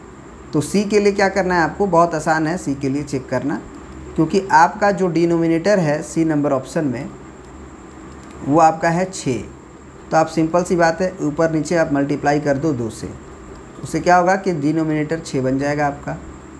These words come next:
और सीधे पता चल जाएगा। तो ये हो जाएगा दो दूना के चार बटे तीन दूना के छः, ये दस बटे में तीन दूना के छः, तो पाँच बटे छः और सात बटे छः, बिल्कुल ऑप्शन नंबर सी is the correct, क्योंकि आप साफ देख रहे हो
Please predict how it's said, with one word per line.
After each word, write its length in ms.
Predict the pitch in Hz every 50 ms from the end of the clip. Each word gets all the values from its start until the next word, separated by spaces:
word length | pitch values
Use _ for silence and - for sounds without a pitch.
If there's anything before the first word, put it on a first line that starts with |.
| - - - -
और 100 | 139 135
सीधे 300 | 131 139 165 165 175 190
पता 240 | 185 165 - 160 151
चल 240 | 147 - 131 117 110
जाएगा। 240 | 110 113 110 -
तो 140 | - - -
ये 80 | 135 151
हो 100 | 156 151
जाएगा 240 | 147 156 156 160 151
दो 140 | 147 151
दूना 200 | 151 156 156 160
के 100 | 156 165
चार 260 | 160 - 180 165 165 165
बटे 220 | 151 151 - 160
तीन 240 | 151 - 151 151 151
दूना 180 | 151 151 151
के 120 | 151 156 147
छः, 240 | - - 175 180 220 - - - - - - - - - - -
ये 100 | 139 131
दस 260 | 123 147 156 160 - 147
बटे 220 | 139 139 139 143 143
में 140 | 156 160
तीन 180 | - 139 131 127
दूना 160 | 127 127 123
के 120 | 120 131 127
छः, 260 | - - 113 98 90 - - - - - - - - - - - -
तो 60 | 143
पाँच 360 | 131 - 151 151 165 180 175 170
बटे 260 | 165 175 170 185 180
छः 180 | 175 - - 196
और 200 | 185 180 175 170
सात 280 | - - 160 151 156 143
बटे 200 | 147 135 147 139
छः, 200 | - 151 131 123
बिल्कुल 480 | 151 156 156 151 185 190 196 - - - 139
ऑप्शन 280 | 131 - - 170 160
नंबर 280 | 156 147 143 139 147 143
सी 300 | - - 160 156 143 139
is 60 | 131
the 120 | 131 143 135
correct, 480 | 131 120 110 104 90 - - - - - - - - - - - - - - - -
क्योंकि 200 | 143 135 135 151
आप 140 | 147 139 -
साफ 240 | - - 160 165 165
देख 220 | 160 165 160 165
रहे 100 | 165 156
हो 80 | 156 180